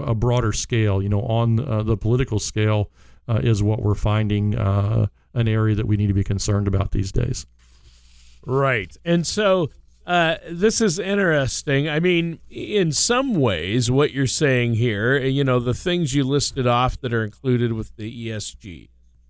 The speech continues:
Speaker 2: uh, you named a few there: environmental, social, governance.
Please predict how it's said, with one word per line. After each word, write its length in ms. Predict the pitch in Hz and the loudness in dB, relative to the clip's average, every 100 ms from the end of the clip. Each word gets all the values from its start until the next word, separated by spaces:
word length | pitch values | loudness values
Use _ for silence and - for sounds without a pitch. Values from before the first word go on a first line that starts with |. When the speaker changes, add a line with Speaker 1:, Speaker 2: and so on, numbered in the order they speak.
| - | -10
Speaker 2:
uh, 220 | 113 107 | -4 -4
you 200 | 135 139 | -2 -2
named 360 | 135 135 131 127 | 0 2 0 0
a 40 | |
few 300 | 120 - 127 | -4 -2 -2
there: 200 | 110 101 | -2 -4
environmental, 840 | 95 101 113 117 120 117 123 120 120 | -6 -6 -4 -2 0 0 0 2 -2
social, 580 | - 127 120 - 127 117 | -2 0 0 0 -2 -4
governance. 880 | 110 123 113 120 120 120 - - | 0 0 2 0 -2 -4 -8 -18